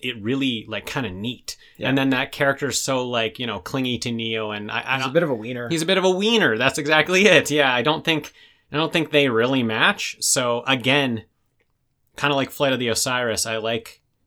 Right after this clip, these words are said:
Speaker 1: the idea a lot, and I actually think this one's executed a, a, like, really well.
Speaker 2: Yeah.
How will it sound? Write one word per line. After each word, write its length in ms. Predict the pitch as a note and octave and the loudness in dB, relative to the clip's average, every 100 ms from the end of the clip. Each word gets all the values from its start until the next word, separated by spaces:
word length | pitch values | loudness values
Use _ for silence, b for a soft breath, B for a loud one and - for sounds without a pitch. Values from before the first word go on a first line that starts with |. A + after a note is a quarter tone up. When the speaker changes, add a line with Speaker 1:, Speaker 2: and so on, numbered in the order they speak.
| _ | _
Speaker 1:
the 160 | G#2+ A2 | -6 -2
idea 380 | A2 F#2+ A#2 A#2+ | -2 -2 0 0
a 180 | G#2 G2+ | 0 -4
lot, 420 | G2 A#2 E3+ - | -2 -2 -2 -6
and 160 | - | -4
I 80 | A#2+ | -2
actually 220 | C3+ - | -2 -4
think 140 | B2+ A2 | -6 -4
this 120 | A#2+ | -4
one's 180 | G#2 F#2+ | -6 -8
executed 560 | G#2+ - C3+ D3 D3 C#3 | -8 -8 -6 -4 -2 -2
a, 160 | C#3+ - | -4 -8
a, 340 | A#2+ B2+ - - - | -8 -8 -10 -20 -8
like, 180 | A2+ A2 | -6 -4
really 240 | A#2 B2+ | -4 -4
well. 360 | B2 C3 F#3 G3+ | -2 -2 -2 -4
Speaker 2:
Yeah. 160 | C3 | -8